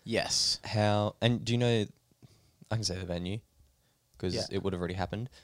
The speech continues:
Speaker 2: Uh, Black Bear Lodge.
Speaker 1: Uh, I do know it. I haven't shot in Black Bear.
Speaker 2: Okay. It's quite dark.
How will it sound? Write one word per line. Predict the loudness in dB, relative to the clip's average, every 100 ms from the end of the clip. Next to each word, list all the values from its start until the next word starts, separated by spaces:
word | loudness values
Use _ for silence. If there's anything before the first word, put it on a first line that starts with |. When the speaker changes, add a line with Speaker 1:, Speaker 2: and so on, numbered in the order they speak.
| _ 0
Speaker 2:
Uh, | 2
Black | 2 2
Bear | 4 4
Lodge. | 2 -4 -10 _ _ _ _ _ _ _ -6
Speaker 1:
Uh, | 0 2 2 2 2 0 -2 0
I | 0
do | 4 6 8
know | 8 10
it. | 8 4
I | 2
haven't | 2 2
shot | 4 4 2
in | -2
Black | -4 -4
Bear. | -4 -4 -8 -16 -12
Speaker 2:
Okay. | -6 -6 -8 -4
It's | -2 -2
quite | -6 -4 2 4 4 -2 -4
dark. | 0 2 0 -6 -12 -16